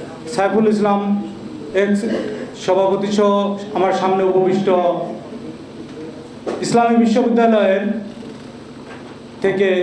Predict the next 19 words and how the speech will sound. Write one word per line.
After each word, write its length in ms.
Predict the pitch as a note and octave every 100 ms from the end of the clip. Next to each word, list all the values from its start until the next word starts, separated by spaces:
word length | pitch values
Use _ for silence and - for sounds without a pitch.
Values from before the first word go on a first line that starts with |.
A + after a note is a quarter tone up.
| F3+ F3+ - -
বের 160 | F#3 F3+
হওয়া 240 | F#3 F#3 E3+ D#3+ - - - - - - - - - - - - - - - - - - - - - - - - - - - C#3
বড় 140 | F#3 G3 F#3+
ভাই, 180 | G3 F#3+ G3+ G3 - -
ছোট 160 | - F#3+ G3
ভাই 140 | G3 F#3+ F#3+
এবং 160 | F#3+ F#3+ E3 - - - - - - - B2+
বাংলাদেশ 320 | F3+ G3+ G3 E3+
জাতীয়তাবাদী 580 | G3 G#3+ A3 G#3 G3+ G3+ -
ছাত্র 200 | G3+ G3+ G3
দলের 260 | F#3+ F#3 F3+ F3+ - - - - - - - - - - - E3
বিভিন্ন 260 | F#3+ G3+ G3
পর্যায়ের 320 | F#3+ F#3 F#3 F3+
নেতৃবৃন্দ, 400 | F3 F3 F3 E3 D#3+ E3 - - -
সবাইকে 400 | E3+ F3 F3 F3 E3+ D#3+ E3 - D#3
আমি 120 | G3 G3+
আমার 180 | G3 G3+
ব্যক্তিগত 380 | G3+ G#3 G#3 G#3
পক্ষ 140 | G#3+